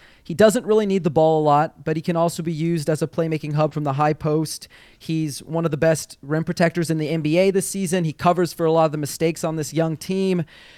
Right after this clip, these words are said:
I just don't know that you're gonna get that from anyone else on the roster. If you move Poeltl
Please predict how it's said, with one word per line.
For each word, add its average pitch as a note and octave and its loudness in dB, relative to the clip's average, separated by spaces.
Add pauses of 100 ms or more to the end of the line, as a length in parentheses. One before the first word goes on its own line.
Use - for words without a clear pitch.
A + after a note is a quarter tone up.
(640)
I F#3+ 0
just E3+ -6
don't F#3+ -2
know F3 -2
that E3+ -8
you're D#3 -4
gonna D3 -4
get C#3 -6
that D#3 -2
from D3+ -8
anyone C#3+ -4
else C3+ -2
on C#3+ -6
the B2+ -6
roster. D3+ -2
If D3+ -6
you A#3 -4
move F#3+ -2
Poeltl F#3+ 0